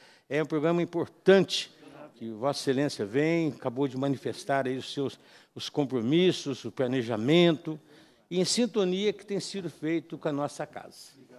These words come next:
Então, receba aqui como presidente da Comissão de Constituição e Justiça, em nome dos meus pares, a nossa saudação, o nosso respeito, e dizer que o nosso sul de Minas está muito ávido, muito agradecido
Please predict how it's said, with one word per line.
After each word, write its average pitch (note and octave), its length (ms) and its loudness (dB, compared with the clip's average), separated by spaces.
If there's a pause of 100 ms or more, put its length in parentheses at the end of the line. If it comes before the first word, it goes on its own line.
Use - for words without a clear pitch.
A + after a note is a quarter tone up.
(320)
Então, E3 140 -2
receba D3 480 2
aqui D3 240 2
como C3 340 0 (480)
presidente C3+ 500 4
da A#2+ 80 -4
Comissão C#3 440 -2
de B2 80 -6
Constituição B2 400 -2
e - 20 -4
Justiça, E3 720 -4 (260)
em - 60 -2
nome C#3+ 240 4
dos B2+ 80 4
meus A#2 240 6
pares, D#3 580 2 (340)
a A#2+ 80 -12
nossa C#3 320 -6
saudação, B2+ 720 -2
o - 20 2
nosso D3 340 0
respeito, D#3 760 -2 (460)
e B2+ 80 -8
dizer D3 380 -2
que D#3+ 100 -6
o D3 40 0
nosso D3 200 -2
sul - 180 -6
de B2 140 -4
Minas D3 320 0
está C#3+ 160 0
muito D3 340 2
ávido, C3+ 460 4
muito D#3 260 0
agradecido C3+ 760 -4